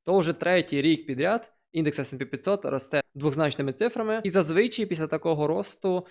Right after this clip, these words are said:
наступний рік є мінусовий. Побачимо, що буде там у дві тисячі двадцять шостому році, але в даний момент, от, як маємо, так маємо. Якось, якось за ці півроку я конкретно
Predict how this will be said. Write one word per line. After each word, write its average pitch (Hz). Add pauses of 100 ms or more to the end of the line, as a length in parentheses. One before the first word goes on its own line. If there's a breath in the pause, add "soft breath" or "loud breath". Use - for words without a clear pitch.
(160 loud breath)
наступний 160
рік 170
є 147
мінусовий. 143 (140)
Побачимо, 175
що 160
буде 156
там 147
у -
дві 139
тисячі 139
двадцять 127
шостому 147
році, 254 (380 soft breath)
але 247
в 165
даний 160
момент, 160 (100)
от, 127 (460)
як 160
маємо, 127
так 143
маємо. 214 (600)
Якось, 147 (100)
якось 165
за 143
ці 147
півроку 147
я 123
конкретно 135